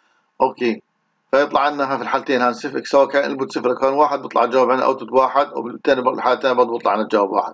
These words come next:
تمام؟ وا-، هان صفر واحد صفر واحد واحد، مية المية. لا، مظبوط هيك، الجواب مظبوط. اوكي. يعني في الحالتين هدول فقط،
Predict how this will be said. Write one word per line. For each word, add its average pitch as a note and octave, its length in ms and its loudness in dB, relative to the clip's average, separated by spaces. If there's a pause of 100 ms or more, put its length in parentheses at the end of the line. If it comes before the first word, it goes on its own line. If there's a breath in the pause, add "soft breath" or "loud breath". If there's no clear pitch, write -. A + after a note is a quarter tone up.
تمام؟ G#2+ 260 0
وا-، C3 200 4 (380)
هان C3+ 180 4
صفر B2+ 300 -2
واحد C3+ 360 2
صفر B2 160 -8
واحد A2+ 300 0
واحد، G2+ 240 -10
مية C3 220 0
المية. A2+ 340 -2
لا، A#2+ 160 -2
مظبوط A2+ 380 -2
هيك، G#2 140 -2
الجواب A2+ 320 4
مظبوط. G#2+ 380 -6 (240)
اوكي. A2+ 320 -2 (880)
يعني A2 120 -4
في - 80 0
الحالتين A#2+ 320 2
هدول D#3 360 4
فقط، D3+ 640 0